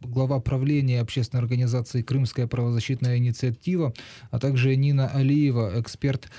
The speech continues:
проекта по медицинскому обследованию переселенцев из, э, города Киева. Э, Людмила, в начале нашего разговора вы упомянули о том, что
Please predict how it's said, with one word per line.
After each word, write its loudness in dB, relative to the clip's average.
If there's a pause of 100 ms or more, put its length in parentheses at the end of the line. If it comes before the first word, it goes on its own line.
(280)
проекта -2
по 0
медицинскому 0
обследованию 0
переселенцев 0
из, -2 (280)
э, 0
города 0
Киева. 0 (300)
Э, 0
Людмила, 2
в 0
начале 0
нашего 0
разговора 0
вы 2
упомянули 2
о 2
том, 0
что -2